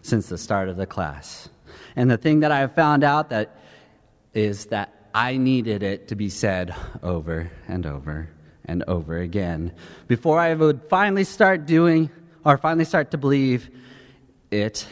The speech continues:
and more importantly, do something about it. For those of you who do not know me, I'm an accountant. Need I say more?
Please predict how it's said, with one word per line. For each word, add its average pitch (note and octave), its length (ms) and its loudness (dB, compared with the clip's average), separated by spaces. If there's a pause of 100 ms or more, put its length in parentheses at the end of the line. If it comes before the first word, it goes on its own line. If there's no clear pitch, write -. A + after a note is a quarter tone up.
and A2+ 200 0
more A#2+ 240 2
importantly, G#2 580 -2
do G#2 240 -2
something G2 460 -4
about F2 340 -6
it. D#2 180 -12 (1160)
For C3 200 4
those D#3 240 2
of E3+ 140 -2
you D#3 160 4
who D#3+ 100 2
do C#3+ 200 0
not C#3 180 -2
know B2+ 160 0
me, B2 240 -2 (260)
I'm A2+ 200 -2
an A2+ 100 -2
accountant. G#2+ 840 -4 (680)
Need G2+ 220 -2
I F#2+ 120 -4
say G2 260 -6
more? F2 340 -6